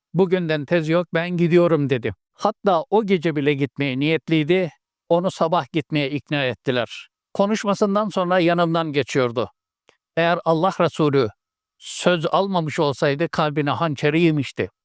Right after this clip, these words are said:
Arkasından Huzeyfe radıyallahu anh yeniden düşmanın içerisinden sıyrılarak hendeyi de aşarak geri gelmiştir. Bu haberleri getirmiştir.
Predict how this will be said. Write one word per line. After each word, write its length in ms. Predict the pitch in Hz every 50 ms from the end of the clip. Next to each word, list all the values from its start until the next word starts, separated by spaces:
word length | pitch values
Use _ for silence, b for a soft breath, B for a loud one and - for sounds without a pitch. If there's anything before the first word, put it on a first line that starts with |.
| _ _
Arkasından 800 | 180 214 254 - 233 220 - 220 208 196 180 175 175 180 190 B B B B B B B _ _
Huzeyfe 540 | _ - 170 156 185 185 170 - - 196 190
radıyallahu 600 | 175 156 143 156 147 143 139 135 139 139 127 131
anh 220 | 151 147 139 - -
yeniden 540 | 185 196 202 170 139 151 143 143 156 180 214 - _ _ _ _ _ -
düşmanın 540 | 160 165 156 - - 170 160 160 190 202 196
içerisinden 720 | 165 151 - 175 147 139 - - 143 139 131 135 131 123
sıyrılarak 800 | 117 - - 175 156 147 156 156 147 147 139 147 147 - - -
hendeyi 340 | 156 147 151 143 139 135
de 60 | 131 127
aşarak 420 | 131 127 - 165 160 156 143 -
geri 200 | 143 139 139 156
gelmiştir. 600 | 156 156 147 143 147 135 - - 185 185 185 185 - _ _ _ _ _ _ _ -
Bu 100 | 185 185
haberleri 600 | 151 - 180 170 156 156 151 139 147 139 131 135 127
getirmiştir. 760 | 147 143 - - 165 143 139 147 120 - - 170 175 180